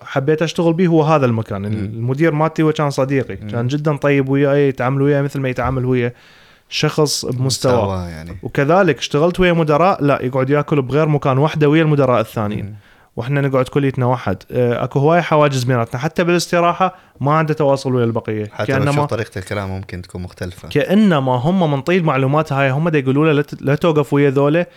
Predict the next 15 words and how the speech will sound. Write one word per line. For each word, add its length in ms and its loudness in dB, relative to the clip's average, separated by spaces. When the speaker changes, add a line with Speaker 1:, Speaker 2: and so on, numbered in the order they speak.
Speaker 1:
حتى 360 -4
ما 120 0
ي-، 260 0
شلون 280 -2
خلينا 260 -2
نقول، 260 0
ما 100 2
يستغفلوك 720 0
أو 140 0
ما 120 -2
يستقون 480 0
Speaker 2:
آه. 40 -2
Speaker 1:
عليك. 400 0
Speaker 2:
أي، 40 -14
أي. 280 -14